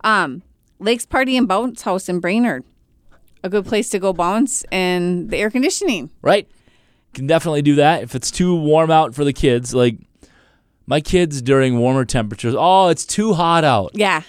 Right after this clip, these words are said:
Speaker 2: Or, "Oh, it's too cold." It just, it, it's like a, there's a five-degree window where it's not too something
Speaker 1: Right.
Speaker 2: out.
Speaker 1: Yeah.
Speaker 2: But it's, that'd be a good thing to stock up on because,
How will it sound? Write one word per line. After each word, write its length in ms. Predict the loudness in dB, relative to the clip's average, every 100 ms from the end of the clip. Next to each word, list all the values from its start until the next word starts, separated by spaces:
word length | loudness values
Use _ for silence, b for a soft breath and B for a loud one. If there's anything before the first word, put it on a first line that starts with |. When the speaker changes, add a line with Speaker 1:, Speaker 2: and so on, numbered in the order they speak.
| _ _ _ _ _ _ _ _ _ _ _ 0
Speaker 2:
Or, 240 | 4 4
"Oh, 400 | 6 6 8 6 4
it's 120 | -2
too 160 | -6
cold." 340 | -4 2 2 2
It 100 | 0
just, 220 | -2 -4
it, 280 | -2 -2 -4 _ -4
it's 160 | 0
like 160 | 0 0
a, 140 | -2 -2
there's 200 | 0 2
a 60 | 0
five-degree 760 | -2 0 2 2 0 0 0
window 500 | 2 2 2 2 2
where 220 | 2 2 2
it's 260 | 0 0
not 320 | 0 0 0
too 220 | -4 -2 0
something 580 | 0 -2 -2 -6 -6 -6
Speaker 1:
Right. 180 | 0 0
Speaker 2:
out. 320 | -2 -6 -16 -16 _ _ _ _ _ _ _ -8
Speaker 1:
Yeah. 220 | -4 0
Speaker 2:
But 240 | 2 2 0
it's, 640 | -2 -2 -6 -8 -10 -14 -18
that'd 380 | -12 -2 0 2
be 120 | 2
a 20 |
good 160 | 2 0
thing 160 | 0 -2
to 60 |
stock 340 | 0 0 2 0
up 160 | 0
on 240 | 2 2 0
because, 580 | -2 -2 -2 -4 -10